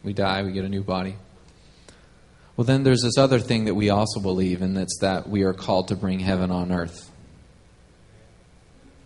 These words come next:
What if you're supposed to bring that down?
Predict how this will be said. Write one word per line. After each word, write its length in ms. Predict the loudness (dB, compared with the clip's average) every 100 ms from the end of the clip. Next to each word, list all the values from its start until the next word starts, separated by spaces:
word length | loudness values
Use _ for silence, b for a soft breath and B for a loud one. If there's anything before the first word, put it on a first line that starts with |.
| -20 _ -20 -20 -20 -20 -20 -20 -20 -20 -20 -20 -20 -20 _ -20 -20 -20 -20 -20 -20 -20 -20 -20 -20 -20 -20 -20 -20 -10
What 220 | -4 0
if 180 | -2 -2
you're 100 | -6
supposed 440 | -6 -4 -2 -2
to 100 | -6
bring 420 | -6 -4 -4 -4 -4
that 360 | -2 -4 -6
down? 420 | -6 -4 -4 -8